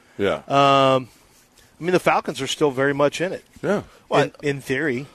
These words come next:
Speaker 3: well, he
Speaker 2: in
Speaker 3: said,
Speaker 2: that division.
Speaker 3: Yes, they are. He said that he believes the Falcons are better than the Texans. Well, on the field, they did beat 'em, and, but the prob-, the difference is you either have Taylor Heinicke or Desmond Ridder playing quarterback, and the Texans have C J Stroud.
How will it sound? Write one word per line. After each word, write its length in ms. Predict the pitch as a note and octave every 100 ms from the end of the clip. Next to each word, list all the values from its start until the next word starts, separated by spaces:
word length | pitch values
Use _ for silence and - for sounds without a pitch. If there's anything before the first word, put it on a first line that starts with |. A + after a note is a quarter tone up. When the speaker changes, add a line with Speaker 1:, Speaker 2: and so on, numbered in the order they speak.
| -
Speaker 3:
well, 160 | G#3 F#3
he 120 | G#3+
Speaker 2:
in 60 |
Speaker 3:
said, 160 | D#3+ D#3+
Speaker 2:
that 60 | C3
division. 500 | C3 E3+ C#3 C#3 D#3
Speaker 3:
Yes, 280 | D3 G#2 -
they 140 | A2+
are. 120 | G2+ G#2
He 100 | B2+
said 360 | - A#2+ A2
that 160 | G2+ G2
he 100 | G#2
believes 300 | F#2+ F#2 F2+
the 80 | F2+
Falcons 340 | F#2 F2 E2+
are 60 | E2+
better 160 | E2+
than 100 | E2
the 60 | -
Texans. 240 | A#2+ -
Well, 140 | E2 F#2
on 60 |
the 60 | F2+
field, 260 | - A2+ A#2
they 80 | G#2
did 180 | B2
beat 180 | G#2+ F3+
'em, 220 | G#2+ B2 -
and, 200 | D3 C#3+
but 120 | E3
the 60 | E3
prob-, 300 | - E3+ F3
the 80 | D#3
difference 360 | F3+ F#3 -
is 320 | C#3+ D3 - -
you 140 | C#3+
either 240 | D3+ C#3+
have 180 | C#3+ C#3
Taylor 240 | - D3 C#3+
Heinicke 480 | C3+ C3+ - C#3
or 60 | C3
Desmond 400 | B2+ C3 C3+ B2
Ridder 140 | D3+ B2+
playing 220 | G#2+ G#2
quarterback, 360 | G#2+ G#2 A2
and 80 | A2
the 80 | G#2
Texans 160 | G2 G#2
have 100 | G2+
C 140 | G#2+
J 100 | A2
Stroud. 360 | - D#3+ D3